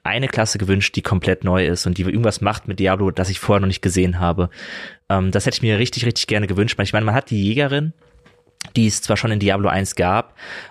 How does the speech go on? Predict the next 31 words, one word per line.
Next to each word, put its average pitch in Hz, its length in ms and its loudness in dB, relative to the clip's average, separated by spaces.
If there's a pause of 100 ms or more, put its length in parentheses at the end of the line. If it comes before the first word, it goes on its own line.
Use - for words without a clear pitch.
und, 98 340 2
und - 460 -2 (520)
die 104 60 2
jetzt 101 200 0
aber 98 140 2
natürlich 95 460 -2 (120)
sich - 260 -2
sehr 98 140 2
unterscheidet 95 380 0
von 92 140 -4
der 87 80 2
ursprünglichen 92 480 0
Jägerin, 87 460 2 (380)
die 90 60 0
aber 90 140 2
auch 98 100 0
viel 110 220 0
von 101 140 -2
der 90 60 2
Assassinen 120 420 0
hat 113 160 0
und 90 100 -4
viel 98 340 0
von, 92 420 0
äh, 87 220 0
dem, 87 500 0
dem 90 300 2
Dämonenjäger. 113 720 0 (540)
Ähm, 95 420 2
das - 160 -2
heißt, 98 400 2